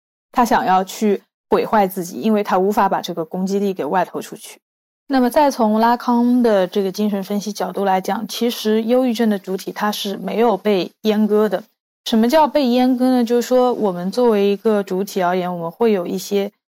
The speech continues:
呃，想要僭越的这种欲望，比如说可能更涉及到一种像是犯罪级别的，有一些幻想啊等等啊，那可能有些人可能会去看 porn 啊之类的。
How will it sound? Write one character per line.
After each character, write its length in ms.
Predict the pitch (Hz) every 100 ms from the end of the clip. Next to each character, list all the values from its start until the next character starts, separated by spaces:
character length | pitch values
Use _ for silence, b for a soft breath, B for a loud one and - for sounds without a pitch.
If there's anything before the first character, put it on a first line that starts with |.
| _ _
呃， 260 | 185 175
想 240 | 185 185 165
要 200 | 190 190
僭 360 | 185 240 208
越 280 | 180 208 185
的 160 | 170 -
这 120 | 190
种 240 | 180 127 107
欲 180 | 220 101
望， 320 | 147 120 - - _
比 80 | -
如 140 | 175 175
说 340 | - 190 190
可 180 | 202 202
能 260 | 165 170 202 _ _ _ _
更 240 | - 254 220
涉 180 | - 240
及 140 | 196
到 220 | 208 208
一 80 | 202
种 340 | 190 113 - - - -
像 180 | 262
是 80 | 226
犯 260 | 220 269 214
罪 160 | 208
级 220 | 185 165 165
别 220 | 151 -
的， 180 | - 165
有 160 | 156
一 60 | 147
些 200 | - 185
幻 300 | 175 214 185
想 180 | 185 156
啊 160 | -
等 240 | - 147 160
等 160 | 156 - _ _ _
啊， 200 | 208 190
那 180 | 220 240
可 180 | 233 196
能 140 | 175
有 100 | 180
些 140 | 165
人 200 | 190 180
可 120 | 180 165
能 100 | 160
会 140 | 180
去 120 | 185
看 460 | 185 190 170 151 - _
porn 260 | - 214 196
啊 240 | 170 156
之 160 | 165 156
类 180 | 135
的。 80 | 110